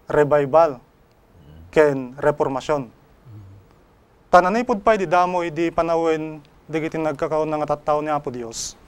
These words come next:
Ti Espiritu ti Dios ket mangguyguyugoyen, mangawawisen kadagiti tattao,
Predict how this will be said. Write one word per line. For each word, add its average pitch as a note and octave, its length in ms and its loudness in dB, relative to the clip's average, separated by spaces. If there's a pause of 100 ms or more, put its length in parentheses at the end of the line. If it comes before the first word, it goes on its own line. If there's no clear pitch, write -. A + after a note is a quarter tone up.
(680)
Ti E3 80 0
Espiritu G#3 560 0
ti F#3 80 -6
Dios F3 360 -2
ket E3 200 -2 (640)
mangguyguyugoyen, F3 1040 0 (640)
mangawawisen F#3 880 2
kadagiti E3 420 -2
tattao, D3 540 0